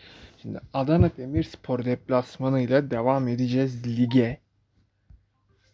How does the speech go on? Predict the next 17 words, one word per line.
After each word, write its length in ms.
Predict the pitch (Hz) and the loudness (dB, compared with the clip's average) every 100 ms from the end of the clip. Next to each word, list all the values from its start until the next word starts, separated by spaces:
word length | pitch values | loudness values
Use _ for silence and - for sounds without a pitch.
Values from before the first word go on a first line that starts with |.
| _ _ _ | _ _ _
Şimdi 320 | - 120 113 - - | -12 -8 -6 -8 -12
gelişen 560 | 110 117 123 - 156 175 | -4 0 0 2 2 2
Zerato 520 | 139 135 123 - - | 2 2 4 4 2
yetmiş 760 | 139 98 117 113 113 131 - 135 | -4 -4 -4 -6 -8 -10 -6 -2
beş 200 | 147 127 | -2 -4
oldu. 240 | 110 110 | -8 -6
Güzel. 340 | 123 117 107 - _ _ _ _ _ _ _ _ _ _ - - _ _ _ _ | -6 -4 -4 -6 _ _ _ _ _ _ _ _ _ _ -20 -20 _ _ _ _
Enis 360 | 120 127 120 - | -2 0 -2 -4
ne 60 | |
olur 220 | 131 135 117 | -2 -2 -2
yetmiş 520 | 113 - 123 117 - | -4 -6 -10 -8 -6
beş 140 | 139 | -6
seviyesine 600 | - 117 117 117 - 120 | -6 -6 -4 -6 -8 -6
gel 260 | 117 143 151 | 2 4 4
artık. 340 | 127 - 147 | 0 -4 -10
Kadroya 520 | - 147 151 139 147 | 0 2 2 4 4
gir. 540 | 139 123 139 165 - | 4 4 6 6 4